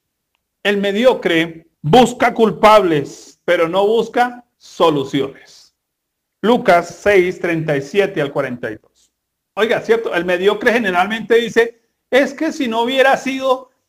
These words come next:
por mi tatarabuelo que era un mujeriego, yo no sería un mujeriego".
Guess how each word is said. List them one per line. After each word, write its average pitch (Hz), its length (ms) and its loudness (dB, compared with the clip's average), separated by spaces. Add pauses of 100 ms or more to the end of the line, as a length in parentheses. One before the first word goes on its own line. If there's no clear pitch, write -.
(160)
por 220 220 4
mi 214 160 -2
tatarabuelo 208 1080 4
que 185 480 -2
era 214 280 -2
un 254 100 -4
mujeriego, 233 680 -2
yo 233 280 0
no 269 140 -8
sería 277 300 0
un 285 180 -12
mujeriego". 220 680 -6